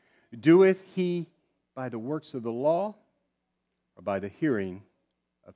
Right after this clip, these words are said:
faith?" The word of God for the people of God. Thanks be to God. Let's pray.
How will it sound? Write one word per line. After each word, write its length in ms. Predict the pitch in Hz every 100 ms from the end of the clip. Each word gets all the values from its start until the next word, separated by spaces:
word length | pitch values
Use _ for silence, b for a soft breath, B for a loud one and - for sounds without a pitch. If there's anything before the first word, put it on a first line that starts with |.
| -
faith?" 340 | 123 101 87 _ _ _ _ _ _ _ _ _ -
The 80 | 147
word 220 | 180 165
of 100 | 135
God 340 | 147 127 117
for 120 | -
the 80 | 123
people 320 | - 139 131
of 120 | 113 95
God. 360 | 104 87 85 _ _ _ _ _ _ _ _ _
Thanks 540 | 156 156 156 143 - -
be 380 | 127 135 131 123
to 160 | 127
God. 400 | 113 107 95 92 -
Let's 140 | 104 -
pray. 280 | 113 101